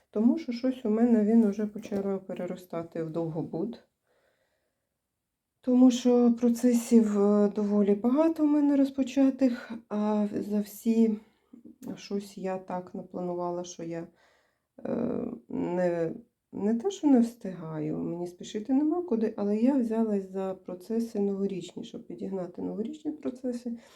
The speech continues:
а потім брати і всі інші і працювати над ними. То ось я вибрала саме цей процес, щоб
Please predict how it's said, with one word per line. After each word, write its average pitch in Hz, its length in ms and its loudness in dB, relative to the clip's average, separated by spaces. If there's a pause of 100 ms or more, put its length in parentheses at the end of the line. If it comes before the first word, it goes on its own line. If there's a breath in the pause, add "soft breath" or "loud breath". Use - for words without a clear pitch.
(260 loud breath)
а 180 80 -10
потім 254 380 -4
брати 196 440 -4
і 165 520 -8
всі 165 420 -10
інші 175 400 -10
і 156 580 -6
працювати - 680 -16
над - 200 -10
ними. - 320 -4 (100)
То - 280 -6 (420 loud breath)
ось - 240 -12
я 233 300 0
вибрала 180 460 -6
саме 165 360 -10
цей 165 200 -8
процес, 233 440 -8
щоб - 260 -14